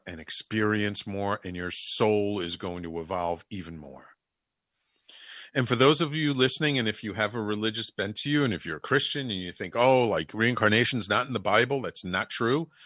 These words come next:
There are many veiled references to reincarnation in the Bible. Jesus himself said, when people asked him who John the Baptist was, he said, "Lo, that's Elijah come back."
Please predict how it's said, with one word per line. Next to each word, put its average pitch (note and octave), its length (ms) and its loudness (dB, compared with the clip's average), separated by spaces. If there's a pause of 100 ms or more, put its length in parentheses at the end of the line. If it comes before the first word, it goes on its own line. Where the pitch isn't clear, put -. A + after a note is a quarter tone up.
(260)
There A2 320 4
are G2+ 100 2
many B2+ 880 -2 (220)
veiled A#2+ 640 4
references C#3+ 680 0
to D3 100 -8
reincarnation D3+ 760 -4
in D3+ 80 -4
the D3+ 60 -6
Bible. D#3 480 -2 (800)
Jesus B2 480 -2
himself B2 420 2
said, D3 520 2 (260)
when G2+ 120 -2
people A#2 360 -2
asked A2+ 340 2
him C#3+ 60 0
who B2 160 2
John A#2+ 260 2
the A#2+ 60 -2
Baptist G#2+ 520 0
was, D#3 260 -2
he G#2+ 100 -6
said, G2+ 200 0
"Lo, B2+ 300 4
that's G#2+ 220 -2
Elijah A#2 520 4
come A2 280 -2
back." A2+ 380 0